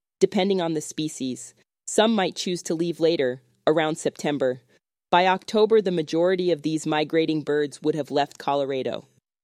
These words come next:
However, it's not uncommon to find a few old or injured hummingbirds that are unable to migrate and may remain in the state during winter.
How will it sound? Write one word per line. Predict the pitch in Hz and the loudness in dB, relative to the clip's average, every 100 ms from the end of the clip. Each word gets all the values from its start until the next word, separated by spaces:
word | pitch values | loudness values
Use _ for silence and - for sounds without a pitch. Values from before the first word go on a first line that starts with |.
| _ _ - | _ _ -2
However, | 185 175 185 196 131 92 _ _ | 2 4 4 2 0 -4 _ _
it's | 175 - | 0 0
not | 170 175 214 | 0 2 2
uncommon | 208 - 185 175 | 0 -2 -2 -2
to | 165 | -4
find | 156 190 185 170 - | -2 0 2 2 0
a | 143 | -2
few | - 190 190 - | -2 -2 -2 2
old | 165 170 165 - | 2 2 0 2
or | 147 - | 2 2
injured | 165 160 143 | 0 0 -2
hummingbirds | 160 185 202 175 143 139 131 - | 0 0 0 0 0 0 -2 0
that | 151 | 2
are | 147 - | 2 2
unable | 175 196 185 175 | 2 2 2 0
to | - | -2
migrate | 147 151 156 143 131 - - | -2 0 0 0 0 0 -2
and | 156 151 | 0 2
may | 160 214 | 2 4
remain | 208 175 147 143 - | 2 2 0 0 -2
in | 139 | -2
the | |
state | 135 - 160 135 - - | -4 0 2 2 -4 -2
during | 147 143 135 | 0 0 -2
winter. | 139 139 - - | -4 -4 -8 -10